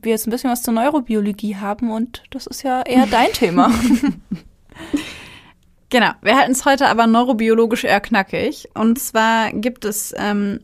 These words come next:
Speaker 2: einmal die These dazu, dass Eigenschaften wie Impulsivität, Mangel an Empathie, Furcht, Moralempfinden et cetera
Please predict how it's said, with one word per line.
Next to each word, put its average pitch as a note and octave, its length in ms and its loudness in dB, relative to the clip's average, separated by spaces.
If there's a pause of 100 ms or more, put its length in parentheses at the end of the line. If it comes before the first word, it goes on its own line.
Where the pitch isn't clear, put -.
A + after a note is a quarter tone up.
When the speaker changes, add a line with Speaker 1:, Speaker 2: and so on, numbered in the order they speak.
(140)
Speaker 2:
einmal G#3+ 720 2
die G#3 480 -2 (160)
These A3 460 0
dazu, G#3 540 -2
dass F#3+ 520 -4 (1400)
Eigenschaften A#3+ 560 0
wie A3+ 100 -2
Impulsivität, A3+ 1160 0
Mangel G#3 340 2
an G3+ 100 2
Empathie, A3 680 -2
Furcht, A#3 640 0
Moralempfinden G#3+ 1160 0
et G#3+ 140 -6
cetera A3 560 0